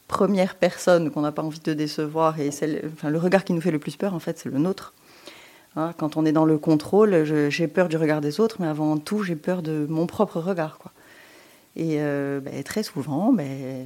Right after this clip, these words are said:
oui, problème de confiance, problème d'estime de soi. Et, euh, et après, ben oui,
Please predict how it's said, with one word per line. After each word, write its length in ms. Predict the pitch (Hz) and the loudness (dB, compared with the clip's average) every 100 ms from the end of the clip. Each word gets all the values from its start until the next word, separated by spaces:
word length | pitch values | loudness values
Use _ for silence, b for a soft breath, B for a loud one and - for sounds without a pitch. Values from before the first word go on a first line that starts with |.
| 135 | -10
oui, 180 | 147 233 | -10 -10
problème 380 | - 131 131 139 | -10 -10 -6 -6
de 80 | 139 | -4
confiance, 420 | 135 - 170 226 | -8 -6 -6 -4
problème 300 | - 151 151 | -4 -2 -2
d'estime 420 | 139 - - 196 | -6 -10 -4 -2
de 80 | 151 | -2
soi. 420 | 131 - 143 202 - B B B B B - | -4 -2 -2 -2 -6 B B B B B -6
Et, 240 | 165 156 | -2 0
euh, 640 | 147 135 135 135 131 135 - - - - _ _ _ _ _ - | 2 0 -2 -4 -6 -8 -10 -12 -14 -18 _ _ _ _ _ -10
et 140 | 143 | -10
après, 460 | 127 - 156 165 185 | -10 -12 -10 -8 -8
ben 100 | 131 147 | -8 -8
oui, 140 | 190 | -6